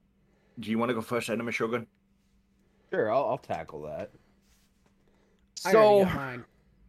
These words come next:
Speaker 2: I would probably go with, like, the untold stories that you're not seeing, that you're not hearing. Like, almost every, every, you know, uh, film does an origin story, or they go against, you know, well, like, a big-time villain.
Speaker 3: Mm-hmm.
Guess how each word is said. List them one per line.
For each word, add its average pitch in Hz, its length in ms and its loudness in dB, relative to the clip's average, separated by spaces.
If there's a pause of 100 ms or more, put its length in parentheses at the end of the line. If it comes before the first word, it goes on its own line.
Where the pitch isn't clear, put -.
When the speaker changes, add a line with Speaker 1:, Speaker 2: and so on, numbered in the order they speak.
(600)
Speaker 2:
I 147 180 4
would 170 140 2
probably 135 360 4
go 117 240 4
with, 113 560 0 (240)
like, 104 320 0
the 107 140 2
untold 107 540 2
stories 95 540 2
that 87 240 -6
you're 92 100 -4
not 92 400 -4
seeing, 87 380 -6
that 87 220 -6
you're 85 100 -6
not 87 160 -2
hearing. 82 300 -6
Like, 85 200 -8
almost 101 360 -4
every, 95 580 0 (960)
every, 110 300 2
you 98 140 0
know, 82 280 -2
uh, 85 280 -2
film 104 400 0
does 90 200 -4
an 92 80 -8
origin 98 520 2
story, 85 640 -2
or 87 180 -4
they 90 160 -4
go 98 180 -2
against, 90 440 -6
you 95 140 -2
know, 87 120 -4
well, 90 320 -2
like, 92 140 -4
a 87 120 0
big-time 98 840 0
villain. 80 540 0 (340)
Speaker 3:
Mm-hmm. 175 200 -6